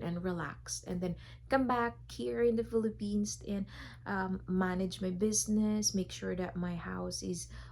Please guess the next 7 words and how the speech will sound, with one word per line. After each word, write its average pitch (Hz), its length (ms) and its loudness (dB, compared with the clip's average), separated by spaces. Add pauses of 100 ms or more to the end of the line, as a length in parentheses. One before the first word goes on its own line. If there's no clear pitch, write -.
okay." 233 880 6
Ganon. 165 800 -2 (400)
So, 160 320 -4 (160)
ayan 196 320 4
po 208 240 0
ang 180 160 -2
importansya 208 880 -4